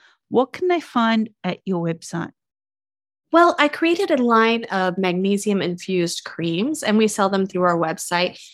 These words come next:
Speaker 2: as a quick way to just get magnesium into your system on a daily basis without having to take any pills or powders or anything like that. Please know that I love questions. So if you have thought of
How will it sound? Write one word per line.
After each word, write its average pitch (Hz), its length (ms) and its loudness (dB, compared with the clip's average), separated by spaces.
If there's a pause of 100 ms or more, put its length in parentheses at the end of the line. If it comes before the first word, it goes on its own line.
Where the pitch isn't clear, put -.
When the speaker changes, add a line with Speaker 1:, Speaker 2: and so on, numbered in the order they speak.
(120)
Speaker 2:
as 233 140 0
a 240 80 0
quick - 460 -4
way 233 220 4
to 214 100 2
just 202 260 -4
get 226 180 0
magnesium 202 560 0
into 196 200 -2
your 185 100 -2
system - 420 0
on 190 140 2
a 165 80 -6
daily 240 400 2
basis 180 680 -2
without 175 260 -2
having 185 280 -14
to 175 60 -14
take - 240 -6
any 170 280 -12
pills 196 340 2
or 160 80 -4
powders 165 640 -4
or 156 80 -18
anything - 320 -20
like 160 260 -10
that. 214 260 -2 (460)
Please 277 340 2
know 262 240 6
that 220 300 2
I 220 160 0
love 208 480 2
questions. 247 800 -4 (160)
So 196 420 6
if 202 220 -2
you 262 440 2
have 226 200 0
thought 240 200 4
of - 60 -8